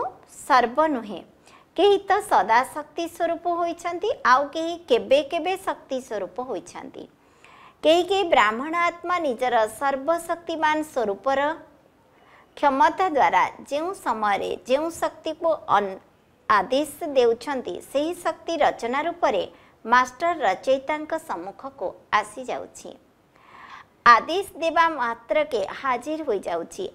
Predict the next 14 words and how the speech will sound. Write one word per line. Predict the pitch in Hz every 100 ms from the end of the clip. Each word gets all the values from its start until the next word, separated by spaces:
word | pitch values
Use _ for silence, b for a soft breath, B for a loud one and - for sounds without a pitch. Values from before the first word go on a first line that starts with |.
| -
ଆଉ | 254 277
କେହି | 349 359
ଆଦେଶ | 302 196 - 285 277
ତ | 339
ଦେଉଛନ୍ତି, | 330 339 339 349 330 320
କିନ୍ତୁ | 285 214 220 208
ଶକ୍ତିଗୁଡ଼ିକ | - 220 - 330 320 320 311 320 330 B B B _
ଆଦେଶ | - 214 285 330 -
ମୁତାବକ | 339 320 320 311 311 302 302 -
ହାଜିର | 202 202 - 285 370 b b b b _ -
ହେଉନାହାନ୍ତି, | 262 320 240 - 165 - - -
ଅର୍ଥାତ୍ | 214 214 277 269 202
ଜି | 240 285 320
ହାଜିର | 220 202 202 202